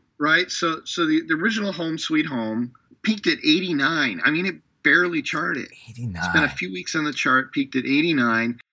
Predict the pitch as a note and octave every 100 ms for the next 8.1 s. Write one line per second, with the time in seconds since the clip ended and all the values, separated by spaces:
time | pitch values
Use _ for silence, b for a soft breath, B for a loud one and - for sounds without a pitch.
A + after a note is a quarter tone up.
0 | - E3 D3+ D3+ F3 F3+ D#3 C3 D3 D3+
1 | C3+ B2 B2+ B2 C#3+ C#3+ C3+ C#3 B2+ B2
2 | C3 C3+ C3 B2+ C3+ B2+ C3 C3 B2+ -
3 | C3+ C3 B2 B2 C#3+ D#3+ D3 C#3+ D3+ C#3+
4 | C#3 C3 A#2+ C#3 C#3 B2 D3+ D3+ B2 A#2
5 | B2 C3+ C3 A#2+ E3 D#3 B2 G2 A#2 -
6 | - E3+ F3 E3+ D#3+ E3+ A3 F#3 C3+ G#2+
7 | G#2+ - _ B B B D#3+ D#3 D#3+ G3+
8 | C4